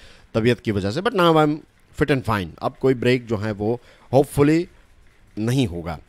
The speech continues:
hopefully नहीं होगा, fingers crossed। तो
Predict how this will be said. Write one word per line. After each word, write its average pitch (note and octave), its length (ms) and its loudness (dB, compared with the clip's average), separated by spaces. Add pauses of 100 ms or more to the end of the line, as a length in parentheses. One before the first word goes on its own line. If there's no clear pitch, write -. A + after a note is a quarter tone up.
(140)
hopefully A#2 360 0
नहीं F2+ 140 -6
होगा, F2 240 -8
fingers A2 300 -4
crossed। E2 380 -10 (1400)
तो G3 200 4